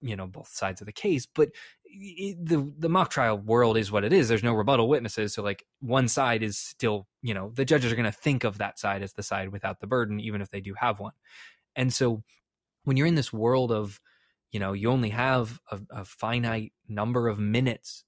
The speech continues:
to get in these concepts, something like that, as opposed to, like you said, like, the intricacies of the training, not that they're, like, crazy complicated, right? But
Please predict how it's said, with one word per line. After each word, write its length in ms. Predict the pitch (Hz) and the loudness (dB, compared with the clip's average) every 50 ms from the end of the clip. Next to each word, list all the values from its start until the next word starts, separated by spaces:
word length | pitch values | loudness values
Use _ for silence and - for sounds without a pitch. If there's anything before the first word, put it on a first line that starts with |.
| _ - | _ -12
to 100 | - 107 | -12 -10
get 220 | 98 95 104 104 107 | -6 -4 -2 0 2
in 200 | 113 123 123 117 | 2 2 2 0
these 200 | 107 98 - - | -2 -4 -6 -8
concepts, 800 | - - - 156 196 190 139 - 107 113 110 - - - - _ - _ _ _ _ _ _ - | -8 -4 -2 0 0 0 0 -2 -4 -6 -6 -8 -10 -12 -12 _ -20 _ _ _ _ _ _ -8
something 480 | - - 175 190 185 - 156 139 131 117 | -2 0 0 0 2 0 -2 -2 -2 0
like 260 | 117 123 151 147 - | 0 0 -2 -2 -4
that, 200 | - 120 120 117 | -4 -4 -4 -2
as 140 | 117 107 110 | -2 -2 -2
opposed 560 | 104 - - - 123 127 131 123 117 - - | -4 -4 0 2 4 4 4 2 0 -2 -4
to, 200 | - 113 113 110 104 | -4 -2 -2 -2 -2
like 200 | 104 101 98 - | -4 -4 -4 -2
you 120 | 170 160 | -2 -2
said, 260 | 123 - 107 98 95 98 | 0 0 -2 -2 -2 -2
like, 160 | 98 98 - _ - | -6 -6 -6 _ -4
the 140 | - 107 - - | -2 -2 -2 0
intricacies 720 | 139 135 135 - - 120 - 117 - - 117 110 104 101 104 | 2 2 2 2 0 -2 -2 -2 -2 -2 -4 -6 -6 -6 -8
of 140 | 92 - | -12 -12
the 80 | - 104 | -12 -12
training, 560 | - - 226 226 214 202 196 180 170 156 - - - - - - | -6 -4 -2 0 0 2 2 2 0 -2 -2 -6 -12 -16 -4 -4
not 120 | 294 285 | -4 -2
that 140 | 277 214 180 | -2 -2 0
they're, 140 | 190 170 147 | 0 0 0
like, 140 | 123 113 - | 0 -2 -4
crazy 520 | - - - - 131 151 147 113 104 101 | -6 -8 -2 0 2 4 4 2 0 -2
complicated, 800 | - - - - 254 202 123 - 101 - - 98 95 - - - - | -8 -6 -4 0 0 0 0 -2 -6 -12 -12 -16 -16 -16 -18 -14 -8
right? 240 | - 123 151 208 190 - - | -6 -4 -4 -4 -6 -6 0
But 200 | - 147 139 131 | 4 4 4 2